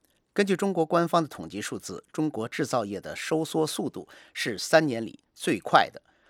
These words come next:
专门面向小型私企的金融数据公司 Markit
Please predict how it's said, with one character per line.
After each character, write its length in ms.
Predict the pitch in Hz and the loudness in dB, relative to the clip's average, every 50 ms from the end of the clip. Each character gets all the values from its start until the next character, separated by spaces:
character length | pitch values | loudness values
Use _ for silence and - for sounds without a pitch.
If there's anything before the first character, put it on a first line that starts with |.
| - - - - - _ _ | -20 -20 -20 -20 -20 _ _
专 180 | - 220 233 220 | 4 4 6 6
门 100 | 220 220 | 4 4
面 200 | 202 170 143 135 | 4 4 4 4
向 340 | - 208 160 127 120 117 | 4 4 4 4 4 0
小 240 | 107 - - 98 80 | -2 -4 -4 -4 -4
型 220 | - - 117 127 123 | -4 -6 -8 -8 -6
私 200 | - - 175 165 | -6 -6 -6 -6
企 140 | - - | -8 -10
的 100 | 156 143 - | -10 -12 -10
金 120 | - - 127 | -8 -6 -6
融 160 | 117 110 123 | -4 -4 -6
数 160 | - - 135 | -6 -8 -8
据 120 | 87 87 | -10 -10
公 200 | - - 113 90 | -10 -8 -8 -6
司 280 | 87 - - 156 - - _ _ _ _ _ _ _ | -6 -4 -4 -4 -4 -4 _ _ _ _ _ _ _
Markit 440 | - 139 156 170 170 - - 87 | 2 4 4 4 4 2 -4 -6